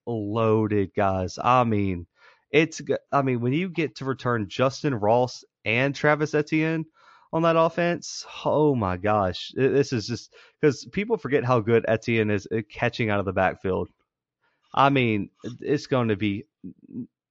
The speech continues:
terrifying, and I'm just, I'm ec-, I'm ecstatic to watch, 'cause, I mean, have we ever seen a college football player make the national championship every single season he was a starter?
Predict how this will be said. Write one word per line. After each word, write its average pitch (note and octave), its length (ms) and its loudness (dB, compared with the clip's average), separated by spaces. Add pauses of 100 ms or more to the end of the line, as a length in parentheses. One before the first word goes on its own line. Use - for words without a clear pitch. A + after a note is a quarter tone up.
(220)
terrifying, G2+ 840 2
and G#2+ 100 0
I'm B2 280 2
just, G2 320 -8 (520)
I'm C3+ 200 0
ec-, A#2+ 80 -2 (280)
I'm B2+ 200 2
ecstatic A2 720 0
to G#2+ 80 -6
watch, G2 420 0
'cause, A2 340 -2 (460)
I C#3+ 140 4
mean, C#3 280 2 (400)
have C3 220 0
we A3 220 2
ever C3+ 260 2
seen D#3 180 -2
a C#3 60 -2
college C3 240 0
football C3+ 160 0
player C#3+ 260 0
make G#2+ 380 -2
the A#2+ 100 -4
national G#2 520 -2
championship C3 880 -2 (500)
every G#2+ 340 0
single A#2+ 320 -2
season A#2+ 340 -4
he A#2 100 -2
was A2+ 160 -4
a G2+ 60 -8
starter? A#2 460 0